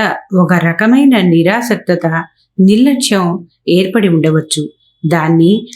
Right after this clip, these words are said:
అర్థం చేసుకోలేకపోవటం తమ తప్పు. ఒక్కసారి ఈ కమ్యూనికేషన్ గ్యాప్ని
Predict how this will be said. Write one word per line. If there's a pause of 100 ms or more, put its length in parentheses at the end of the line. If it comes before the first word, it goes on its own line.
(120)
అర్థం (100)
చేసుకోలేకపోవటం (220)
తమ
తప్పు. (420)
ఒక్కసారి (220)
ఈ
కమ్యూనికేషన్
గ్యాప్ని